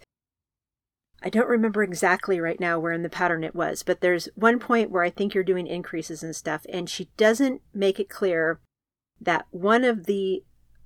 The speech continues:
last increases is only after you've knit a certain number of inches or a certain number of rows.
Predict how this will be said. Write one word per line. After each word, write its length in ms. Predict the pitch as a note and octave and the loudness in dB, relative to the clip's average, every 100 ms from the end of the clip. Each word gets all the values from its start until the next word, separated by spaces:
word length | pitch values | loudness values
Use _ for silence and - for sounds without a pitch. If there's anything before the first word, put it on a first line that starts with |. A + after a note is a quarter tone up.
| - - | -10 0
last 380 | G3 F#3+ G3 F#3+ | 4 4 2 -2
increases 580 | F#3+ F#3 E3+ E3+ D#3+ | -2 -4 -4 -4 -4
is 60 | - | 2
only 260 | G3 G3 - | 4 2 0
after 360 | G3+ G#3+ A3 G#3+ | 4 4 4 -2
you've 220 | G3 E3+ | -2 0
knit 140 | F#3+ F3 | 0 0
a 60 | |
certain 320 | - F3+ F3 | -2 -4 -4
number 260 | F3 D#3+ D#3+ | -6 -2 -2
of 100 | D3+ | -2
inches 500 | - E3 - - - | -6 -6 -8 -10 -10
or 140 | - F3+ | -4 -2
a 40 | |
certain 300 | - F3+ F3 | 0 -2 -2
number 260 | E3+ E3 E3+ | -2 0 0
of 100 | D#3+ | 0
rows. 400 | D#3 - G1+ | -2 -2 -8